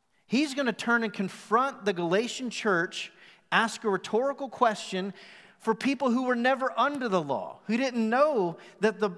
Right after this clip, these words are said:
the law itself could never save them, and they've started to listen to the Judaizers, and they're starting to practice law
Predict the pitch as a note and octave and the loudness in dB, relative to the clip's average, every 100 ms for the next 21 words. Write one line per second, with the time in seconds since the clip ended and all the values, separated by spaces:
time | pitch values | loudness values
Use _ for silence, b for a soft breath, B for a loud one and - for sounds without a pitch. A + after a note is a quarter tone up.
0 | F#3 G3 F#3 F#3+ B3+ A#3 - - C#4 C#4+ | 0 2 4 4 4 0 -2 -2 2 4
1 | E3+ F3+ - A3+ G3 A3+ G3+ - C4+ C#4+ | 4 0 -4 -4 0 0 0 0 -2 0
2 | G3 F#3+ F#3 F#3+ A#3 C#4+ - A#3 G3 F#3 | 0 -2 -2 0 0 -2 -2 0 2 2
3 | A3 A#3+ A#3 G3+ G3 D3 C3+ C#4 D4+ F3+ | 0 0 -6 -2 -4 -4 -4 -2 2 4
4 | C#3+ C#3 C#3+ F3 G3 B B B B - | 4 2 -2 -4 -6 B B B B -2
5 | G3 G#3 C#4 C#4 B3+ A3 G3+ G#3 - - | 2 4 2 0 0 2 2 -2 -2 0
6 | A#3 A#3+ - A#3 - D3+ D3+ F3+ B3+ C#4+ | 2 2 2 -2 -2 -6 2 4 6 4
7 | D3 F#3 G3+ | 4 2 -2